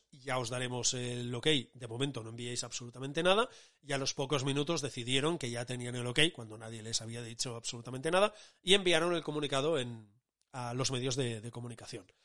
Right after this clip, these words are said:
Si yo no tuviera una buena relación con algunos de estos periodistas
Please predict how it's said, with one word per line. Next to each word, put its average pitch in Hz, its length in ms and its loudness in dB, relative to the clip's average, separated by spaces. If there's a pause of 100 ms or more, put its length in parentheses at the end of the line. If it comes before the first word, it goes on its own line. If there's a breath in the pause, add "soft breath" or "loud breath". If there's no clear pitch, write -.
(220 soft breath)
Si - 280 -2
yo 147 120 6
no 208 140 6
tuviera 196 320 4
una 180 140 4
buena 175 260 4
relación 170 460 2
con 135 280 2 (160)
algunos 135 640 2
de 120 160 -2
estos 143 240 -2
periodistas 131 640 -2